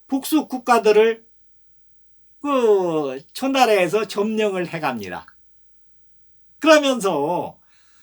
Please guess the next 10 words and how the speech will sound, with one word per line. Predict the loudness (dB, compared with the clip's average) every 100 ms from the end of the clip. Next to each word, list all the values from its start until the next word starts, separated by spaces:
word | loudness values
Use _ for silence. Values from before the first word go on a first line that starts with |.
| _ _ _ -4
요 | 2 6 6 6
제나라에서는 | 4 4 4 4 4 4 4 4 0 -4
초나라까지도 | -6 -6 -2 -2 0 -2 2 2 2 -2 0 -2 -4 _ _ _ _ _ _ _ -10
어, | -6 0
연락을 | 2 4 4 2 0
보내가지고 | -2 -2 0 -2 -2 -4 -2 -4 -8 _ _ _ _ _ _
정월 | -6 -4 0 2 2 0
초에는 | -4 -2 -2 -4 -6 -8 -12 _ _ _ _ _ -20 -20 _ _
주 | -12 -6 0 4 4 2 -6 _ _ _ _ _ _ _
천자한테 | -6 -4 0 0 0 -4 -8 -8 -10